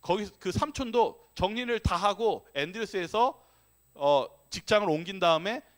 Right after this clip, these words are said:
그 대가족이 멜리사를 위해서 살았어요. 함께 놀고 함께 예배드리고 그래서 멜리사가 그 상처를 회복하면서, 어, 하나님을 신실히 믿고 그리고 이제 서든 대학교에 가가지고, 어, 학교를 잘 졸업하게 됩니다.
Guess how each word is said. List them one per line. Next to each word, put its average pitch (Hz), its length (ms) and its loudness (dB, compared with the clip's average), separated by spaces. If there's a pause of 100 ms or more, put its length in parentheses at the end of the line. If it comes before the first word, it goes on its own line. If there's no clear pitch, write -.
(340)
그 - 100 -16
대가족이 208 680 2
멜리사를 226 680 -2
위해서 180 240 0
살았어요. - 460 -4 (640)
함께 220 520 -2 (180)
놀고 165 440 0
함께 202 640 -2
예배드리고 160 680 0
그래서 185 280 -2
멜리사가 202 720 0 (560)
그 233 320 -2 (300)
상처를 240 580 -2
회복하면서, 214 800 -6 (580)
어, 135 160 -2
하나님을 208 420 -2
신실히 196 380 -10
믿고 165 500 -8 (100)
그리고 156 340 -6 (180)
이제 139 80 -12
서든 220 300 -2
대학교에 170 340 -2
가가지고, 135 640 -6 (240)
어, 117 200 2
학교를 170 380 -8
잘 - 220 -12
졸업하게 131 400 -8
됩니다. 87 400 -16